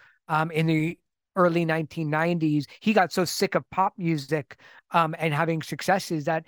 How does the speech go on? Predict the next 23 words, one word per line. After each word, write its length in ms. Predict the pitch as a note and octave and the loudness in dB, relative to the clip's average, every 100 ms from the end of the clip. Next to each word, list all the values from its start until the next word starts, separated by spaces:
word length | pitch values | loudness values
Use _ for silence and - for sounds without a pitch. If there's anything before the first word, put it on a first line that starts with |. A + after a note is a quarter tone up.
| - | -8
he 140 | - A#3 | 0 2
literally 400 | G3 F#3 F3+ E3+ | 4 4 2 0
created 400 | - E3+ D#3 D3+ - | 2 2 2 -2 -2
animated, 720 | F3 G3+ E3+ D#3+ D3+ D3 B2+ _ _ _ _ - | 0 0 0 0 0 -4 -8 _ _ _ _ -2
uh, 220 | F3 D#3+ | 0 0
characters, 760 | - G3 A3+ - D#3 C3 B2+ - | 2 2 2 -2 -4 -4 -12 -2
um, 160 | F#3+ D#3+ | 0 2
well 220 | D#3+ G#3 | 2 2
before 340 | F#3 - E3+ E3 | 2 -2 -2 0
N 200 | E3 D#3 | 0 -2
F 140 | D3 _ | -4 _
Ts 480 | - F#3+ D#3 C3 - - - | -6 -2 -2 -4 -10 -12 -10
even 320 | - D#3+ D#3+ D3 | -2 0 0 2
was 220 | D#3+ D3 | 0 0
a 60 | |
thing. 360 | D3 F3+ G3 E3 | 0 0 0 0
And 160 | D3 C3+ | -2 -4
he 100 | E3+ | 0
created 300 | F3 E3+ D#3+ | 2 2 0
a 60 | |
group 240 | C#3 E3 - | 0 -4 0
called 240 | D#3 C3+ | -2 -2
Gorillaz, 640 | D3+ D3+ G3 F3 C3+ - | -2 2 2 2 -2 -8